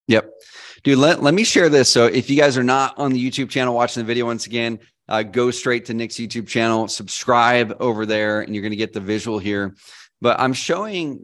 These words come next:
the Google Analytics from our account, uh, our Carrot account. So, uh, for those of you guys, we haven't really talked about what we do, but I'll give you the context and how we have this data.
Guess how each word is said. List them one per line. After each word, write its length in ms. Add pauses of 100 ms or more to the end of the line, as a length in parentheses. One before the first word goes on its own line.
(120)
the 240
Google 360
Analytics 960
from 560
our 560
account, 400 (100)
uh, 40
our 320
Carrot 300
account. 340
So, 300 (320)
uh, 100
for 100
those 200
of 80
you 60
guys, 340
we 100
haven't 140
really 200
talked 440
about 320
what 180
we 140
do, 240
but 100
I'll 100
give 200
you 80
the 80
context 580
and 100
how 100
we 100
have 100
this 160
data. 380